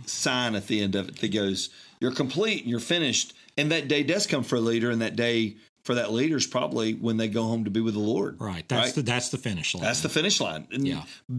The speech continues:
Speaker 1: until then, and we talked a little bit about this, Brian, with just some stuff going on in the news, a lot of leaders don't finish well. A lot of leaders limp to the finish line and don't continually improve. Uh, I, I think Ike, a mutual friend of ours, Ike Reichard,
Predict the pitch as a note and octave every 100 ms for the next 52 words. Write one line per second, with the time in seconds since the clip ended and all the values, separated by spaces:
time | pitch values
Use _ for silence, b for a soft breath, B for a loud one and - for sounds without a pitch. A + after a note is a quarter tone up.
0 | B2+ C#3+ C3+ B2+ E3 E3 A3 D3+ B2+ D3
1 | F3+ - B B B C3+ D3 - C3+ D3+
2 | A2 G#2 G#2+ A2+ C#3 A#2 F#2 E2 - -
3 | G#2 G#2+ A2 G2 G#2 - - G#2 - A2
4 | G#2 G#2 F#2+ G2 B2 C#3 A#2+ - B B
5 | B B _ _ _ A#2+ A#2 G#2+ A2 D#3
6 | C#3+ C#3 C#3+ C3+ A#2+ A#2+ - - G#2 -
7 | C2 G#1+ - _ - A2 A2+ B2+ C#3+ C#3+
8 | C3+ C#3 C#3+ C#3 - - B B B -
9 | G2+ B2 C#3+ - - A#2 - B2+ F3+ -
10 | F2 F#2 F#2 G2+ B B B B A#2+ B2
11 | C3 D3+ E3 D#3 A#2 - C3 B2 A2+ G#2+
12 | G2+ C#3 C#3 C3+ B2+ G#2 - B B B
13 | - G#2 - G#2 A2+ - A#2 - A#2 A#2
14 | A2+ A2 G#2+ A#2 A#2 A2+ A#2 - B2 A2
15 | G#2+ G#2 G2+ G#2 A#2 A#2 A#2 G#2+ F#2